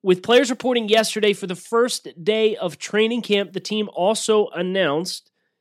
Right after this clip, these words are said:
that next Tuesday will be the team's first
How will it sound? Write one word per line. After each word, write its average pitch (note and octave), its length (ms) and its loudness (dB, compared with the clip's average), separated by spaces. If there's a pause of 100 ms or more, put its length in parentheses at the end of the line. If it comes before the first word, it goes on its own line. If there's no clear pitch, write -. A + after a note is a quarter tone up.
(760)
that C#3+ 140 -8
next F3 680 -4
Tuesday A3 720 -6 (800)
will F3 80 -6
be G3+ 80 0
the F3+ 120 2
team's A#3+ 420 -2
first - 500 0